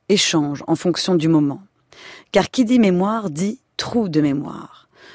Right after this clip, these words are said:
Dans son ouvrage La mémoire, l'histoire, l'oubli, Ricoeur distinguait trois différentes formes de ce qu'il appelait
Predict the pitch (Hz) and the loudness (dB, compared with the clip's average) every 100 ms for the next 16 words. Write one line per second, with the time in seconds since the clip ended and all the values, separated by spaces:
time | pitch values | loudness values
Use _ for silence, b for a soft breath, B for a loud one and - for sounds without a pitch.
0 | B 170 196 - 202 202 226 247 165 165 | B 2 2 2 0 2 0 0 0 2
1 | 170 190 214 180 165 - - 151 147 156 | 4 4 4 2 0 -4 -2 -2 -2 -2
2 | 185 247 _ B B B - 220 220 269 | -4 -6 _ B B B -2 0 4 2
3 | 202 170 - 202 240 233 156 254 240 190 | 2 -4 -2 0 0 0 -2 0 0 -2
4 | - 180 180 - 196 160 151 147 170 165 | -2 0 -2 0 0 2 0 -4 -4 -2
5 | 160 - 160 175 208 | -4 -2 2 2 0